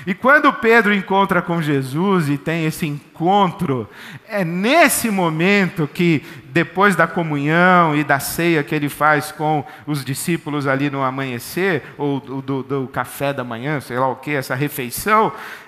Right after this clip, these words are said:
é que Jesus vira no capítulo vinte e um, versículo quinze,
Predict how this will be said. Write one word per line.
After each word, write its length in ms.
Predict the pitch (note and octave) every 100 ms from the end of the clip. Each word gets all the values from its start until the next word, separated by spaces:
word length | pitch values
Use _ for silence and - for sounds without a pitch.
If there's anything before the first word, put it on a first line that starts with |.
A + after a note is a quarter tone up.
| _
é 120 | - F#3+
que 320 | - G3+ F#3
Jesus 560 | F3 E3+ D3+ F#3 E3+
vira 340 | C3+ D#3+ F3 D#3+
no 80 | D#3
capítulo 600 | D#3 C#3+ E3+ D#3+ D3 C#3 - - - -
vinte 380 | C3 G3 G3 -
e 60 |
um, 180 | E3 F3+
versículo 560 | D#3+ C#3+ - E3+ D#3+ C#3+
quinze, 720 | - F3 G3 F#3 C#3+ B2 G#2+